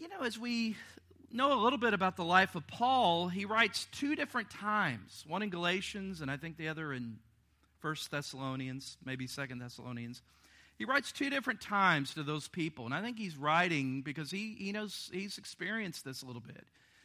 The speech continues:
When he says, "Do not be weary in," finish it, "well-doing." You ever get wearied in well-doing?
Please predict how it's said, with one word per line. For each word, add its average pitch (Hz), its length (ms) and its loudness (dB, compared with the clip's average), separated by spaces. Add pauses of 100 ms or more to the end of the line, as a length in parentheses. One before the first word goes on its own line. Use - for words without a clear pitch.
When 151 100 -4
he 160 60 0
says, 160 300 -2
"Do 180 180 0
not 233 260 4
be 190 280 -2
weary 147 880 2
in," 139 560 -2 (140)
finish 127 300 -6
it, - 120 -16 (840)
"well-doing." 135 640 -2 (560)
You 165 80 0
ever 226 100 0
get 226 220 -4
wearied 180 480 4
in 165 160 -4
well-doing? 165 580 -4